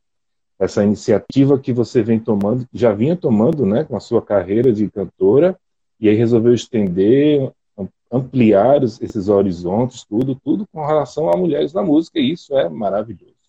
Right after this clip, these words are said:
né? Seja muito bem-vinda. Enquanto você se apresenta um pouquinho,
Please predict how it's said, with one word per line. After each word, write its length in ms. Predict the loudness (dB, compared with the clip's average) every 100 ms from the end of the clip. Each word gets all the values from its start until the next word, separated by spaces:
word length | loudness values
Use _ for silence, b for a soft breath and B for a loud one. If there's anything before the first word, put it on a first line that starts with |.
| _ _ _ _
né? 180 | -14 -14 _ _ _
Seja 240 | -6 -2
muito 240 | 0 -2 -2
bem-vinda. 720 | -8 -6 -2 2 2 0 -4 _ _
Enquanto 380 | -12 -2 -2 -2
você 320 | -4 -2 -4
se 100 | 0
apresenta 540 | -2 0 -2 0 -2 -2
um 80 | -2
pouquinho, 460 | -2 -2 -6 -8